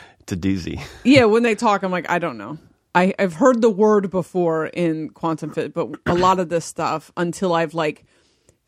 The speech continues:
Speaker 2: f-, been in the matrix fucking around on my own, then I go, "Oh, okay, this, oh, this is what they were talking about." I g-, can't really, like, learn externally, but, um,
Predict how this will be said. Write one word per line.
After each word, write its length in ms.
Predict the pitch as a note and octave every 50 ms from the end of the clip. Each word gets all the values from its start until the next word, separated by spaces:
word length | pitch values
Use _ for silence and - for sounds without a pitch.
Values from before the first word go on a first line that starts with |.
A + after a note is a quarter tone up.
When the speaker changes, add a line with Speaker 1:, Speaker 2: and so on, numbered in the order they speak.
| - -
Speaker 2:
f-, 200 | - - - _ - F#3+ E3+
been 220 | D3+ G#3+ G#3+ G#3 G#3+
in 100 | G#3 G3+
the 80 | G3
matrix 580 | F#3 F#3 F#3 F3+ E3 - F#3+ F3+ - - - - - - - E3+ - _ _ _ _ _ _
fucking 360 | - G#3+ F#3+ F3 - G3 F3+
around 420 | E3 E3 E3 E3 E3 E3 E3 D#3+
on 180 | - - E3+ E3
my 200 | D#3 D#3 D3+ -
own, 480 | - F3 E3+ E3 E3 D#3 D3+ D3+ D#3
then 180 | D3 D#3+ E3 D#3+
I 100 | D#3 D#3
go, 200 | C#3+ D3 C#3+ -
"Oh, 220 | - E3 E3 D3+ D3
okay, 400 | D3 - - C#3+ A#2+ C3+ C3 C#3+ -
this, 240 | - E3+ D#3 - - -
oh, 240 | - G3+ G3 F3+ E3
this 280 | E3 F3+ A#3 B3 - C4
is 140 | G#3+ D#3+ D#3+
what 160 | E3+ D#3 -
they 100 | D3+ B2
were 140 | A#2 G#2 -
talking 360 | - D3+ - - - - -
about." 260 | - - - G#1+ - _ _ _ _ - _ _ _
I 80 | - G3+
g-, 240 | F#3+ F3 F3 G3+ F3+
can't 280 | - - - G3+ F#3
really, 200 | D#3+ F3 F3 E3
like, 200 | C#3+ D3+ D3+ -
learn 360 | D#3 D#3 D#3 D3 C3+ - - - -
externally, 560 | E3 D3+ - - D#3+ D#3 D3+ C#3+ - - - - -
but, 260 | F#3 F3+ F3+ E3+ - _ _ _ _ _ _ _ _ _ _ _ _ _ _ _ _ _ _ _ _ _ _ - - _ - - - _ _ _ _ _
um, 640 | - G3 G3 F#3+ F#3+ F3+ F3 E3 C#3+ F#2 - - -